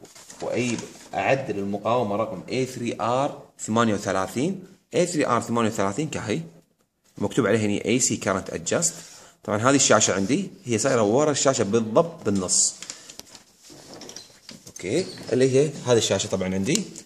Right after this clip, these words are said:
هذه ورا الشاشة مباشرة بالنص. هني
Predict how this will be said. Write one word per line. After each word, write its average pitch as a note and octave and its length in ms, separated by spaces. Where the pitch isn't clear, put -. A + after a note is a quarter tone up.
هذه B2+ 220
ورا G#2 160
الشاشة G#2+ 380
مباشرة G2 600
بالنص. A#2+ 680
هني G#2 340